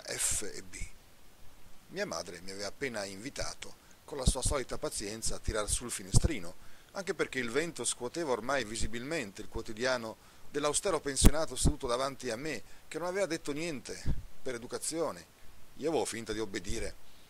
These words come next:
afferrando i sostegni del vetro con entrambe le mani e sollevando il finestrino di un paio di centimetri, quasi all'altezza di prima. C'era spazio sufficiente per allungare la testa,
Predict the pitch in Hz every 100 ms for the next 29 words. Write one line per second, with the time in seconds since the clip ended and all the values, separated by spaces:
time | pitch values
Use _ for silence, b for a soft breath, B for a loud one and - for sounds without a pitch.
0 | - 135 156 143 170 151 139 139 - 151
1 | 143 127 127 156 143 123 117 120 113 143
2 | 143 131 120 120 151 165 127 127 - 147
3 | 147 160 110 101 110 - 143 151 190 190
4 | 156 120 B B - 151 175 196 190 -
5 | 208 208 175 160 147 135 127 - - -
6 | - 214 196 113 90 - - - 185 180
7 | 160 151 143 156 - - 139 127 120 92
8 | 156 - - - - - - - 117 113
9 | 135 120 127 120 - 120 143 180 160 92
10 | - B B - 127 117 120 120 123 110
11 | 104 131 139 - 104